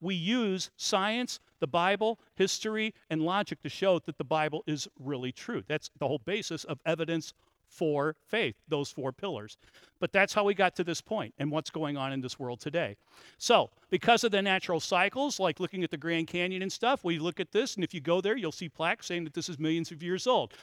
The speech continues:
You go down to Mammoth Cave, Kentucky. I took my youth group, um, one year from when I was teaching in Illinois,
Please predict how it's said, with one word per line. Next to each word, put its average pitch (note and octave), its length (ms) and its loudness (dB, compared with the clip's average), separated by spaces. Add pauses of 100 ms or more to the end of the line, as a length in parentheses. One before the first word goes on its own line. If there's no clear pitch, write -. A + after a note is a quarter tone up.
(120)
You F#3 80 -6
go F3 120 2
down F3 220 4
to E3+ 60 0
Mammoth E3 380 0
Cave, D#3 200 -2
Kentucky. E3+ 600 -2
I F3+ 60 0
took - 220 -4
my G#3 80 2
youth G#3 320 0
group, C#3+ 240 -2 (360)
um, D#3+ 280 0
one F#3+ 200 0
year F#3 300 0 (200)
from E3 180 -2
when E3 80 0
I E3+ 60 2
was D#3+ 140 -2
teaching G3 340 -4
in F3+ 100 -2
Illinois, F#3 520 0